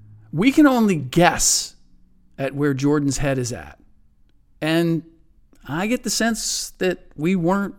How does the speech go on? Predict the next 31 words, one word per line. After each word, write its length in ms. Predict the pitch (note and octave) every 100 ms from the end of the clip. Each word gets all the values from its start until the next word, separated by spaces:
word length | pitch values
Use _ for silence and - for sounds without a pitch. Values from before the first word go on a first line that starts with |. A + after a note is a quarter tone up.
| -
or 140 | D3+
we 200 | D#3 F#3
aren't 320 | E3+ G3 G3
alone, 460 | F#3 F3+ G#3 B3 A3+ - - - - -
that 120 | D3
the 80 | E3
Warriors 440 | D#3 F#3 A#3 G#3
could 160 | - F3
only 240 | E3+ F3
guess 300 | E3 D3+ D3
as 120 | D#3 C3
well. 420 | A#2+ C3 - - - - - - - - -
And 380 | D3 D#3 E3 D#3 - -
they 140 | C#3+
just 200 | C#3+ D3+
got 200 | - C#3
tired 280 | - B2 C3
of 100 | B2
guessing. 380 | C3 - - - - - - - - - - - - - - - - - -
Now, 100 | D3
Joel 400 | C#3+ F3 F3 D4+
Embiid 520 | C4 F#3 E3 D3+ B2+ - - - - - -
can 200 | - B3
be 160 | E3+ C4
a 60 | -
troll. 500 | - C#3+ - - - - - -
He 100 | -
can 140 | C#4 D#4
be 180 | A3 F#3+
a 40 |
jokester. 580 | D#3+ G#3+ G#4 - - -